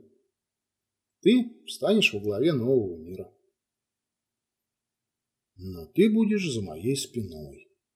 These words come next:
напомнила Лариса. «Должен же я где-то быть», рассмеялся Нур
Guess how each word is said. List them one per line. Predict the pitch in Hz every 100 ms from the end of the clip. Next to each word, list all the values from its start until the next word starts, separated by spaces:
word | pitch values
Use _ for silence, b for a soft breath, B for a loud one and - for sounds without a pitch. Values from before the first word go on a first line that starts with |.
| _
напомнила | - - 139 139 120 110 107
Лариса. | 92 - - - _ _ _ _ _ _ _ _ _ _ _ _ _ _ _ _ _ _
«Должен | 87 87 113 139 143 143
же | 131 135
я | 131
где-то | 107 110 123 - 85
быть», | 80 - - - _ _
рассмеялся | - - - 92 98 90 - 92
Нур | 98 85 71